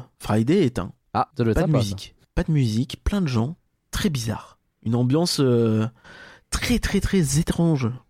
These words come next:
Speaker 2: Bah.
Speaker 1: Et, et là, je commence à regarder un petit peu partout. Je fais, c'est bizarre. Je pense qu'il y a, je pense, euh, qu'il y a une panne de quelque chose, mais que c'est pas juste Web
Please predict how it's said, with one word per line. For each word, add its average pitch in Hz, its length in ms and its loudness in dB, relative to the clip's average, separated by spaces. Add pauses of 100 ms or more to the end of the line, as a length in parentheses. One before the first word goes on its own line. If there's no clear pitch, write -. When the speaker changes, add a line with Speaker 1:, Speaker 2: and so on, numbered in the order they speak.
(180)
Speaker 2:
Bah. 120 140 -2
Speaker 1:
Et, 113 320 0
et - 20 2
là, 160 160 2
je 147 140 -4
commence 120 200 -4
à 117 60 -4
regarder 117 220 0
un 117 60 0
petit - 140 -6
peu - 60 -6
partout. - 300 -6
Je - 80 -8
fais, - 100 -10
c'est - 300 -18
bizarre. 131 400 -2
Je - 80 -14
pense - 180 -6
qu'il 107 160 -6
y - 80 -2
a, - 220 -8 (220)
je - 160 -12 (140)
pense, - 600 -4 (280)
euh, 85 500 0
qu'il - 280 -6
y - 20 2
a 110 40 0
une 98 240 -4
panne 214 500 0
de 170 80 2
quelque 165 380 -2
chose, 254 420 0
mais 196 140 4
que 170 120 -2
c'est 151 160 -2
pas 226 220 2
juste 208 300 -2
Web 247 260 4